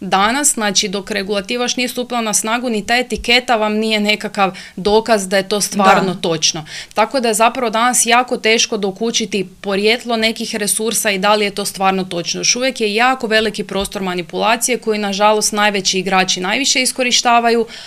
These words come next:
Speaker 1: a onda i oni koji, eto, nisu još naučili da je transparentnost ključna.
Speaker 2: O, Bojana, je li ima neka strategija koja je vezana za, em, održivo investiranje onda?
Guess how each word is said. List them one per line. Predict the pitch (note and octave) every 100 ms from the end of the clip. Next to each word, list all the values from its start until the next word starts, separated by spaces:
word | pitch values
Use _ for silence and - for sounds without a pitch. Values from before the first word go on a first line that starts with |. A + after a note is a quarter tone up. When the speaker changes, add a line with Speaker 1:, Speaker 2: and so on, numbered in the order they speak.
| - - - -
Speaker 1:
a | A#3
onda | A3+ A3+ A3
i | G#3+
oni | G#3 G3+ F#3+
koji, | G3+ F#3 F#3
eto, | E3+ E3 D#3 - -
nisu | G#3 G3 F#3+ G3
još | F3+ F#3 F3 F#3
naučili | F3+ F3+ - F3
da | E3
je | E3+
transparentnost | F3 E3+ - F3 E3 D#3+ D#3
ključna. | - D3+ D3+ - - - - - - - - - - - -
Speaker 2:
O, | F#3 F#3 F#3 F3+ F3 F3 -
Bojana, | F#3+ F3 F#3+ A3 F#3
je | E3 F3+
li |
ima | A3 B3+
neka | C4+ A3
strategija | - G#3 G#3+ F3+ D#3+ D#3+
koja | D#3+ F3 E3+ E3+
je | F3
vezana | F3 E3+ F3 E3 E3 D#3+
za, | D#3 E3 D#3+ D#3 D#3 -
em, | E3 D#3+ D#3 -
održivo | F3 D#3+ D#3+ D#3 D3
investiranje | C#3+ C#3+ C#3+ - C#3+ C#3 - - D2+
onda? | - C#3+